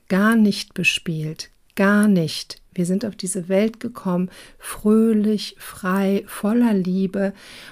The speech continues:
und haben nur Geschenke annehmen wollen und sonst gar nichts. Und irgendwann sind wir mit der Realität konfrontiert worden. Und das meine ich damit, dass wir damals unsere,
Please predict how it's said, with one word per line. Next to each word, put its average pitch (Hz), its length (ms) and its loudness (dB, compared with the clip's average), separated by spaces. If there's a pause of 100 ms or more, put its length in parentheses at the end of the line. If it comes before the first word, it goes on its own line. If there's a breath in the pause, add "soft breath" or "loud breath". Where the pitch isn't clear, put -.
und 180 240 0
haben 190 480 -2
nur 240 640 6
Geschenke 190 580 -2
annehmen 151 540 -6
wollen 156 280 -6
und 175 120 -4
sonst 185 340 -4
gar 185 280 2
nichts. 151 440 -4 (320 loud breath)
Und 175 120 -2
irgendwann 214 400 0
sind 226 140 -2
wir 226 120 2
mit 214 160 0
der 202 160 -2
Realität 208 580 -2
konfrontiert - 880 -12
worden. 147 360 -12 (420 loud breath)
Und 180 180 -4
das 226 240 0
meine 190 260 2
ich - 200 -8
damit, 180 500 2
dass 190 220 -4
wir 170 100 -2
damals 190 920 0
unsere, 180 720 0